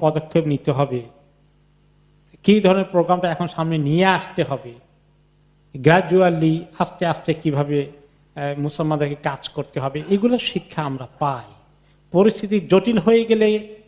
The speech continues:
কিভাবে সেখান থেকে রাস্তা বের করতে হবে, সবসময় মুখস্থ এক রাস্তা, রাস্তা বি-, আবিষ্কার করে সারা জীবনে মুখস্থ রাস্তা, রাস্তার ঘুরে না থেকে পরিস্থিতির আলোকে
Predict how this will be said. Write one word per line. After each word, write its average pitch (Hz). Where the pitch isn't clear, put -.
কিভাবে 220
সেখান 196
থেকে 190
রাস্তা 170
বের 175
করতে -
হবে, 113
সবসময় 175
মুখস্থ 175
এক 196
রাস্তা, 160
রাস্তা 160
বি-, 147
আবিষ্কার 156
করে 190
সারা 175
জীবনে 160
মুখস্থ 165
রাস্তা, 160
রাস্তার 151
ঘুরে 147
না 135
থেকে 175
পরিস্থিতির 202
আলোকে 196